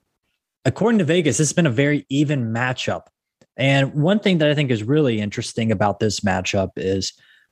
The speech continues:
Oregon has so much hype, and then it seemed to just die at Stanford. But it is very much alive that Oregon can make the college football playoff. Irby, you have that bet in there. Like,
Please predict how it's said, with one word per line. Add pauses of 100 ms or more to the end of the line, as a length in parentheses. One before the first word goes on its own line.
(240)
Oregon (480)
has
so
much
hype, (480)
and
then
it
seemed
to
just
die
at
Stanford. (880)
But
it
is
very
much
alive
that
Oregon
can
make
the
college
football
playoff.
Irby,
you
have
that
bet
in
there.
Like,